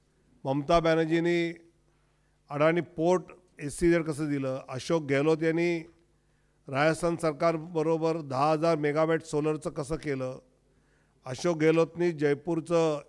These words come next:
एअरपोर्ट कसं केलं. सुखविंदर सुखू हिमाचल यांनी दर्लाघाटचा प्लांट जो आहे सिमेंटचा,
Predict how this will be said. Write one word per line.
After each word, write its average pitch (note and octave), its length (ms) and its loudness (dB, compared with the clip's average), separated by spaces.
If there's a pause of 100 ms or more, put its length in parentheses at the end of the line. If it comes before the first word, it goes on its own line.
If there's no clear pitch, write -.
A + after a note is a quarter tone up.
एअरपोर्ट D3 400 -4
कसं D#3 240 -4
केलं. C3+ 460 -4 (1400)
सुखविंदर F3 760 2 (340)
सुखू E3+ 560 2
हिमाचल D#3+ 480 2
यांनी E3 500 2 (1080)
दर्लाघाटचा E3+ 1600 2 (1120)
प्लांट E3 360 2
जो D#3 140 2
आहे A#2 240 2 (420)
सिमेंटचा, C#3 640 -2